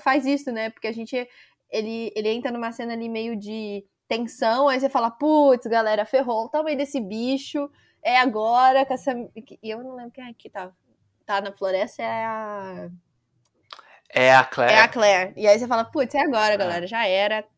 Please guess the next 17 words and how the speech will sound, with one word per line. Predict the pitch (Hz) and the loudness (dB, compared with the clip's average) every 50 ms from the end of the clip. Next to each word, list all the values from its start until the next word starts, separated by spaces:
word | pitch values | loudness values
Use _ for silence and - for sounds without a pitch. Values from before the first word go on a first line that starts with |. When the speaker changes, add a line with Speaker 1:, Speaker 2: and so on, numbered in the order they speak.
| _ _ _ | _ _ _
Speaker 1:
vai, | - 190 196 190 202 | -2 0 0 0 0
perdemos | 196 - - 214 208 202 202 214 226 254 247 | -2 -4 -6 -4 -2 -2 -2 -2 -2 -2 -6
a | 226 | -6
Claire." | - - 196 180 190 208 226 - _ - - - _ _ _ | -6 -4 -4 -2 -2 -2 -2 -4 _ -20 -20 -20 _ _ _
E | - 269 | -4 4
daí | 254 285 285 285 | 6 8 10 10
ele | 285 285 285 | 8 8 6
vai | 269 277 277 | 6 4 4
lá | 262 254 | 4 2
e | 269 | 0
come | - 294 262 262 | -2 -4 -6 -6
uma, | 254 247 254 - _ - 247 226 247 | -8 -12 -12 -14 _ -20 -18 -14 -14
uma | 233 226 226 220 214 214 | -12 -12 -10 -12 -12 -12
plantinha. | - 233 240 233 - - 196 180 180 175 _ _ _ - | -10 -10 -10 -10 -12 -14 -14 -14 -14 -16 _ _ _ -10
Ele | 240 247 | -8 -6
é | |
vegano, | 247 262 262 233 202 208 202 190 190 185 180 185 | -2 -2 -2 -2 0 -2 -2 -2 -4 -8 -14 -16